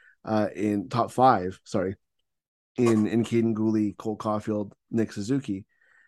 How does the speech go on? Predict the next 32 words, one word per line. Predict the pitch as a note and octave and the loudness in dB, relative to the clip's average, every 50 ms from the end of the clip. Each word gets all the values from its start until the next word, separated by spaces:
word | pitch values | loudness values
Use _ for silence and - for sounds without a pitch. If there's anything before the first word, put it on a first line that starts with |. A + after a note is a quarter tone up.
| _ _ _ _ _ A2 | _ _ _ _ _ -2
Uh, | A#2 A2+ A2 A2 - | 0 2 2 2 0
and | G#2 A#2 A#2 | 0 0 2
then | A#2+ A#2+ A#2+ A#2+ A#2+ A#2+ | 4 4 4 2 0 -2
if | F2+ A#2 A2+ - A#2 | -4 -6 -8 -6 -4
you, | A2+ A#2 A2+ A2+ A2 F#2+ - | 0 2 2 2 0 0 -2
you | C3 A#2+ | 0 0
know, | G#2 G2+ | 0 0
it | G#2 A2+ | -2 -2
doesn't | A#2+ A#2 B2+ B2 | -4 -2 -2 -2
take | B2+ B2 A#2 A#2 | -2 -2 -2 -2
a | G#2+ | -2
genius, | A2+ B2 B2 B2 A#2 A2 G#2+ | 0 2 4 4 4 2 2
and | A#2+ A#2+ | 0 0
we're | B2+ C3+ | 2 2
not | - - - | 2 0 -2
spoiling | - - C#3 C#3+ D3+ D3+ C#3+ C#3 D#3 | -4 -4 2 4 4 4 4 4 4
anything, | D#3 C3+ A2+ - A2 G#2 G#2+ A2 G#2+ _ _ _ _ _ _ _ _ - | 2 2 0 -2 -4 -6 -6 -6 -10 _ _ _ _ _ _ _ _ -2
uh, | A#2+ A2+ A2 G#2+ | 0 2 2 2
you | A2 B2+ C3+ | 4 6 6
know | C3 C#3 C#3+ | 8 8 8
who's | B2+ C#3+ D#3 C3 B2+ | 8 6 6 6 6
left. | D#3+ D#3+ C3 G#2+ - - - - - | 6 4 4 4 0 -4 -10 -10 -6
<laughs> | - D#3+ D3+ - - - - - C#3+ - | -4 -4 -4 -4 -6 -18 -16 -14 -4 0
Uh, | D#3+ D3+ E3+ D3+ | 2 4 4 4
besides | B2+ B2 C3 - E3+ D#3+ D3 C3+ A2+ | 4 2 2 4 4 6 4 4 4
that, | B2+ A#2+ A2 | 4 2 2
you | B2+ C3 | 2 2
have | C3 B2 | 2 2
the | B2 | 0
newcomers, | B2 C3+ C#3 C3 - B2+ A2+ G#2 F#2+ F#2 F#2 G2+ G#2 | 0 -2 -2 -2 -4 -6 -6 -6 -6 -8 -8 -8 -8
which | G#2+ - - | -8 -6 -6
is, | G#2+ G#2 G2+ | -6 -6 -6